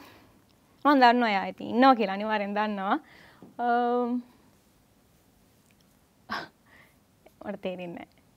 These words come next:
නෑ. <laughs> ඒ ගැන ලෝචනාගේ ලීක් වීඩියෝ එක කියලා තමයි ගියේ. සුයිසයිඩ් කරගන්න උනත් පුළුවන්. මටත් හිතුණා එහෙම. මටත් හිතුණා. ඒ කියන්නේ මම, මට ඒ වෙලේ හිතුණා මගේ අම්මා නැතුණේ හොඳ වෙලාවට කියලා.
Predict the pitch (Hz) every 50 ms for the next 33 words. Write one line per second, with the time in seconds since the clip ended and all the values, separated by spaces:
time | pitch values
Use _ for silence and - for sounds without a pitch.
0 | _ _ _ _ _ _ _ _ _ _ _ _ 262 247 - - 269 269 277 285
1 | 277 277 277 - _ _ _ _ _ _ _ _ _ - 254 - - - - -
2 | - _ _ _ _ _ _ 240 214 208 202 202 202 - - - _ _ _ _
3 | _ - _ _ _ _ _ _ _ _ _ _ _ _ _ _ _ _ _ _
4 | _ _ _ - - 208 202 202 - 208 202 196 220 254 254 240 226 214 214 -
5 | 214 208 196 202 185 202 190 196 180 180 208 254 302 320 277 254 208 - - -
6 | _ _ _ - - 262 247 233 269 269 262 - 285 277 277 285 285 285 294 302
7 | 294 294 - 262 226 208 214 - - _ _ _ _ _ _ _ _ 254 254 330
8 | 339 - - 392 359 359 294 240 208 196 190 190 190 - _ _ _ _ _ _
9 | - - - - - - - _ - 202 220 240 240 - 277 - 285 277 240 214
10 | 208 220 220 233 233 226 208 208 226 233 233 - - 233 226 226 269 247 233 240
11 | 285 311 330 370 349 349 285 - 262 254 240 294 339 - - _ _ - - -
12 | - - _ _ - 233 233 240 247 240 226 233 247 262 269 254 254 254 254 254
13 | 247 247 233 220 208 202 196 208 208 208 185 190 196 190 202